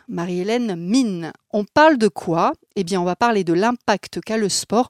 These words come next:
sur notre santé mentale, notre esprit. Alors pour moi, c'est un vaste sujet. C'est un sujet important, alors surtout en cette période, assez complexe. Alors voilà, maintenant je vais me taire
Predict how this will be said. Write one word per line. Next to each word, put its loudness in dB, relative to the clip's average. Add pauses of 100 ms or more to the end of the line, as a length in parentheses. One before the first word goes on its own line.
(320)
sur -4
notre -4
santé -2
mentale, -4 (260)
notre -2
esprit. -6 (480)
Alors -2
pour -4
moi, -2
c'est -8
un -6
vaste -2
sujet. -4 (360)
C'est -6
un -2
sujet -2 (160)
important, -4 (100)
alors -8
surtout -12
en -4
cette -10
période, -4 (240)
assez -6
complexe. -6 (380)
Alors 0
voilà, 2
maintenant -6
je -10
vais -4
me -8
taire -2